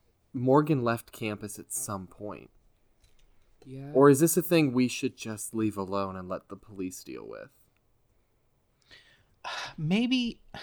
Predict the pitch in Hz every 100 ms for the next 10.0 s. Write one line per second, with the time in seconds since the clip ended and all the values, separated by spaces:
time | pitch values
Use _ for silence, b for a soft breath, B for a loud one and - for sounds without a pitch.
0 | B B B B _ _ 156 196 220 214
1 | 185 165 202 214 214 214 196 196 180 -
2 | - 156 196 - 214 202 220 214 214 202
3 | 214 214 208 214 208 208 202 190 196 190
4 | 170 175 165 139 143 165 185 170 131 151
5 | 170 170 147 170 165 165 151 170 165 -
6 | _ _ _ _ - 147 139 131 131 -
7 | _ _ - 147 156 151 151 - _ _
8 | _ 135 135 147 156 139 135 - 143 143
9 | 139 139 131 139 135 135 - 156 190 -